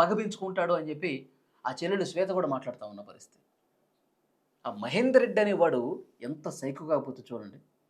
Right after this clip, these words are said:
ఎంత క్రిమినల్ మైండ్ సెట్ కాకపోతే చూడండి. చంపేసి హ్యాక్సా బ్లేడ్‌తో కాళ్ళు చేతులు తల కట్ చేసి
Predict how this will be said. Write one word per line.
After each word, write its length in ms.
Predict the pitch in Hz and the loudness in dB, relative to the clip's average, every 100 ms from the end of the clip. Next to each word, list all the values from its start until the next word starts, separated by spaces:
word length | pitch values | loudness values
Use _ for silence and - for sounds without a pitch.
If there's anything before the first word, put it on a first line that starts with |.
| _ _ _ | _ _ _
ఎంత 140 | 185 190 214 | -4 -2 2
క్రిమినల్ 340 | 185 226 277 202 | 4 8 8 8
మైండ్ 200 | 196 247 | 2 2
సెట్ 140 | 269 - | -2 2
కాకపోతే 260 | 226 208 190 165 | 2 2 -4 -4
చూడండి. 280 | 131 123 - - _ - | -2 -2 -6 -14 _ -2
చంపేసి 600 | 196 208 240 240 233 285 359 - _ _ _ _ _ _ - | 0 2 6 6 6 0 0 -4 _ _ _ _ _ _ 2
హ్యాక్సా 380 | 160 214 - 143 175 | 4 4 4 4 4
బ్లేడ్‌తో 460 | 170 190 196 190 233 269 - | 6 8 8 6 6 6 2
కాళ్ళు 360 | - 151 196 202 202 | -6 -2 0 0 2
చేతులు 340 | 196 190 185 190 190 | 0 2 4 4 4
తల 160 | 151 170 175 | 2 2 2
కట్ 180 | 151 139 151 | -6 -6 -4
చేసి 300 | 165 190 | -4 -2